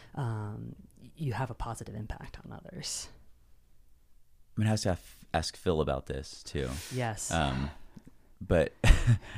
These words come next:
Speaker 2: <laughs> I very strongly feel other people.
Speaker 1: I get that.
Speaker 2: Um,
Speaker 1: <laughs>
Speaker 2: and, and being around a lot of people can be sometimes quite overwhelming.
Speaker 1: Yes.
Speaker 2: Um, but since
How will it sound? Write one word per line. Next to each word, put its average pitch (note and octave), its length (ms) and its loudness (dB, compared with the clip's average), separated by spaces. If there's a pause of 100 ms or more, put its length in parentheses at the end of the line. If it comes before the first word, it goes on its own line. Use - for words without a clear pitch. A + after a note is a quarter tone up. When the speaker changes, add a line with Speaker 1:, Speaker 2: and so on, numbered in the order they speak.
(100)
Speaker 2:
<laughs> - 840 -20
I F#2+ 220 6 (260)
very F#2+ 360 10
strongly D#2 560 4 (320)
feel D#2+ 300 2
other C2 220 -2
people. - 440 -8 (340)
Speaker 1:
I D3+ 280 2
get F3+ 240 0
that. C3+ 380 4 (240)
Speaker 2:
Um, C#2 500 2 (320)
Speaker 1:
<laughs> - 320 -20
Speaker 2:
and, E2 480 6 (320)
and F2 340 2
being G2 260 8
around G#2 420 10
a G2+ 40 10
lot E2 220 10
of D#2 60 0
people - 240 -2
can - 160 0
be D#2 160 2
sometimes F#2 420 4
quite C2+ 220 -2
overwhelming. C#2+ 560 2
Speaker 1:
Yes. E2+ 360 -4 (320)
Speaker 2:
Um, D2 540 4 (1600)
but - 180 8
since - 500 4